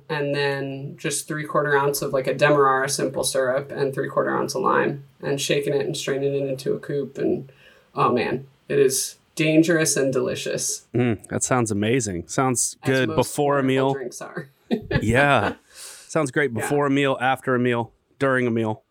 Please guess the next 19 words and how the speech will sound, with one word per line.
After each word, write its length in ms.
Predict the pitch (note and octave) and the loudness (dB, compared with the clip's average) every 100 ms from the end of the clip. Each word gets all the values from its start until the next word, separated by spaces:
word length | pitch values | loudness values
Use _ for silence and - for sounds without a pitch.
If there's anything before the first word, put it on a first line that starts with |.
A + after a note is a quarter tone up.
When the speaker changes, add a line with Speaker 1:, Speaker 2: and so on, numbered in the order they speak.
| _ _ _ - | _ _ _ -4
Speaker 2:
So 340 | - D3 C#3 | 0 2 2
Saint 380 | - - E3 G3 | 0 0 2 2
Augustine, 640 | D3+ E3 E3 - D3+ C#3+ | 2 0 0 0 2 0
Florida, 480 | A#2 - C3+ D3+ A2+ | 0 0 2 2 2
I 60 | G#2 | 0
feel 200 | - B2 | 0 0
like 160 | A#2+ | 2
is, 140 | A#2 G#2+ | -2 -2
like, 160 | A2+ | -2
a 80 | - | -2
haven 560 | G2 C3 D3+ F3 C#3 A2 | -4 0 0 2 0 0
now 300 | G#2 G2+ G#2+ | 0 0 -2
for 640 | - - A2+ A#2 A#2 A#2 - _ _ _ _ _ _ _ | -4 0 2 2 2 -2 -6 _ _ _ _ _ _ _
boat 220 | - D#3+ E3+ | 0 0 0
drinks 440 | G2+ E2+ - - | -2 -4 -6 -4
because 440 | - A#2+ C#3+ C3+ | 0 2 4 4
there's 240 | C3 C#3 C3 | 4 2 2
a 40 | |
place. 720 | A#2 - D#3 F3 A#2+ - - | -2 -2 0 2 0 -2 -6